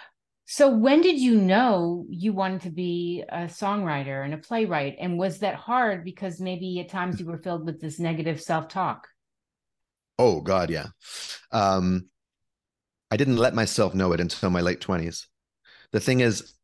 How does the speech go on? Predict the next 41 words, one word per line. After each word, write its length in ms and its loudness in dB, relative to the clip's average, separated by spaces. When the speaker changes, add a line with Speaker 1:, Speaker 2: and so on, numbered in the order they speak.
Speaker 2:
it 100 2
was 240 0
obvious 520 2
to 120 -2
anyone 260 2
who 80 2
knew 260 2
me 260 -2
because 260 -2
I 80 2
had 300 0
done 200 2
as 220 -2
much 300 -2
theater 320 2
and 260 0
music 340 -2
as 140 -4
I 80 0
could, 340 0
but 120 -2
always 320 2
on 100 2
the 80 0
margins 500 -2
of 200 -8
my 120 -4
life. 320 -6
So 120 -2
a 80 2
perfect 380 0
example 440 0
was 300 -4
my 280 -2
undergraduate 680 0
education 540 -6
at 80 -6
McGill 320 0
University 560 -4
in 80 -2
Montreal. 760 -2